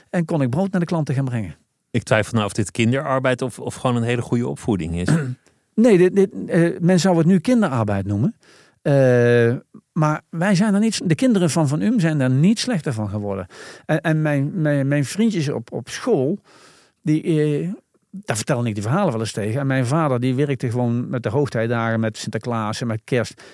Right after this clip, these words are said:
Speaker 1: werkte die man gewoon één, twee nachten door. En dan, eh, moesten, als, als wij wat groter waren, m-, moesten wij hem helpen. En als we dan moe werden, dan, eh, legde hij ons gewoon, eh, in de meelzakken naast de oven, lekker warm.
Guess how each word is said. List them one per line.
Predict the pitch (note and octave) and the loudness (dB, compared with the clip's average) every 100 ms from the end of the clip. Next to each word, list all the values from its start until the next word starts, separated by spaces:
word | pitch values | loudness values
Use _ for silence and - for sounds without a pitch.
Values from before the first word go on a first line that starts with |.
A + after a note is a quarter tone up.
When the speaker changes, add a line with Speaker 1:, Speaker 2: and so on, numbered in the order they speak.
| _ | _
Speaker 1:
werkte | F3+ F3 B2 | -2 0 2
die | A#2+ | 0
man | G#2+ G#2 | 0 0
gewoon | A2+ | -4
één, | C3 A2+ | -2 -4
twee | - A2 | -2 -2
nachten | A2 - D#3+ | -2 -4 -2
door. | C4+ - - _ - - _ _ - | -2 -2 -6 _ -20 -20 _ _ -2
En | E3+ | 0
dan, | D3+ D3 | 0 0
eh, | D3 C3 B2+ | 0 0 0
moesten, | D3+ D3+ D3 B2+ | -2 -2 -4 -4
als, | D3 | -2
als | C#3 C#3 | -2 0
wij | C#3 | 0
wat | A#2+ | -2
groter | - F3 C3+ | -2 -2 0
waren, | B2 G#2+ A2 | 0 0 -2
m-, | B2+ D3 - F#3 | -2 -4 -4 0
moesten | F3+ C#3 | 0 2
wij | A2+ | -2
hem | G2+ | 0
helpen. | F#2+ A3+ G3 G#2 - - - _ | 0 2 2 -2 -6 -18 -20 _
En | E3 | 0
als | C#3+ | 2
we | |
dan | D#3 | 4
moe | E3+ A#3+ | 4 4
werden, | A#2+ A2+ D#3+ | 4 2 2
dan, | F3+ D#3+ | 0 0
eh, | D#3+ D#3+ | 0 0
legde | D#3+ D3 | 0 0
hij | C#3 | 0
ons | B2+ | 0
gewoon, | - C#3+ B2 B2 | 2 2 4 4
eh, | A#2 A2+ A2 A2+ | 4 4 4 2
in | A#2+ D#3 | 2 2
de | C#3+ | 4
meelzakken | D#3 D3 B2 C3 C#3 | 4 2 2 0 0
naast | B2 A2 | 0 0
de | E3 | 0
oven, | E3 B2+ C#3 | 2 2 0
lekker | C3+ C3+ | 0 2
warm. | E3 A#2+ G3+ | 2 2 0